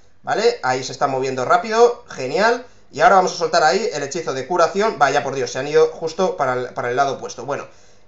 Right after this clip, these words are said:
y vamos con los esbirros, que son los que tienen que empezar a apoyar, digamos, el ataque, y que la verdad es que me he empanado un poco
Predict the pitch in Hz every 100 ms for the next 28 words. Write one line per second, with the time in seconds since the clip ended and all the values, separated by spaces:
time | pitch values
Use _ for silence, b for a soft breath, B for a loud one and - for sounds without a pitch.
0 | - 196 226 175 190 214 208 180 160 160
1 | 170 220 247 277 - - 156 165 185 170
2 | 160 160 160 160 202 190 160 139 165 165
3 | 151 139 170 151 - 143 147 160 143 127
4 | 165 185 143 131 123 151 151 143 151 143
5 | 139 131 156 120